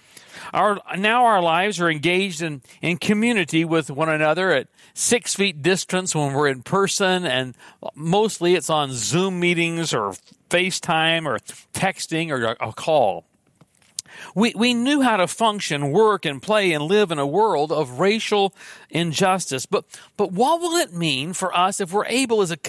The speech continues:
as a society to, to move ourselves down the road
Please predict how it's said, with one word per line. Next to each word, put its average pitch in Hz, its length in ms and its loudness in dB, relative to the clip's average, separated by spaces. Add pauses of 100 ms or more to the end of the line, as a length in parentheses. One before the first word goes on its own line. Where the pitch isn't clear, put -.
(120)
as 156 120 -2
a 165 80 -2
society 202 800 0
to, 165 180 0 (280)
to 185 120 0
move 240 320 2
ourselves 156 520 0
down 208 260 2
the 214 80 2
road 165 440 2